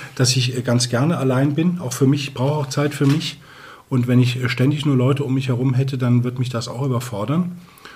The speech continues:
Und ich fühle mich, äh, nicht einsam, weil ich viele gute Freundschaften hab. Ich hab Kontakt zu ganz vielen Menschen und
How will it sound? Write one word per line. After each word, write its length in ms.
Und 100
ich 140
fühle 300
mich, 460
äh, 180
nicht 440
einsam, 680
weil 300
ich 420
viele 240
gute 220
Freundschaften 760
hab. 260
Ich 140
hab 120
Kontakt 420
zu 100
ganz 240
vielen 260
Menschen 480
und 500